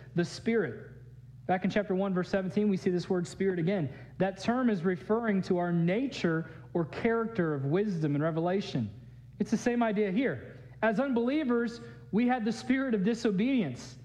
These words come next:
the nature or character of rebellion against God, and we will see this in the next few verses. So here's what Paul is saying here quickly.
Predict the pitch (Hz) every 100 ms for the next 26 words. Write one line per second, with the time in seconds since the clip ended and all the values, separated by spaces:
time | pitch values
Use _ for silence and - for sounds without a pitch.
0 | - - - - 220 240 262 - 233 220
1 | 240 254 254 240 214 185 180 214 240 220
2 | 190 208 196 202 220 233 160 123 - -
3 | - 185 208 233 214 254 240 233 233 196
4 | 196 202 214 - 180 175 233 - 143 120
5 | - - - - 202 285 254 254 - 240
6 | 247 226 - 220 240 233 190 165 135 247
7 | 240 165